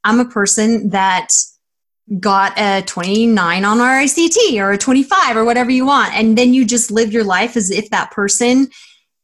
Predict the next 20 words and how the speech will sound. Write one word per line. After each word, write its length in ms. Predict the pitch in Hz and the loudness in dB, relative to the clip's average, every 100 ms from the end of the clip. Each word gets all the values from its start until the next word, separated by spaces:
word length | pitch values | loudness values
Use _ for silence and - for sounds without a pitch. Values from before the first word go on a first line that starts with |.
| _ | _
that 260 | 240 220 - | -4 -2 -2
person 320 | - 240 233 | -2 0 0
already. 640 | 190 190 180 180 240 311 220 | 0 0 -2 0 0 0 0
And 140 | 220 | 0
then 220 | 214 214 | 2 2
naturally 580 | 196 185 208 - 254 254 | 2 0 -2 -2 2 2
the 160 | 214 - | 0 -2
actions 460 | 196 196 - 208 196 | -4 -2 -2 -2 -2
are 60 | |
going 240 | 196 190 185 | -4 -4 -6
to 100 | 180 | -6
follow, 640 | - 185 185 170 170 214 - - | -2 -2 0 -2 -6 -8 -14 -4
that 140 | 214 208 | -2 0
you're 120 | 202 | -2
going 300 | 196 190 190 | -2 -4 -4
to 60 | 196 | -4
study 680 | - - 269 262 247 233 233 | -4 -2 0 0 0 0 0
or 200 | 208 202 | 0 -2
you're 220 | 190 185 | -2 -4
gonna 540 | 190 185 185 175 170 | -4 -4 -2 -2 -6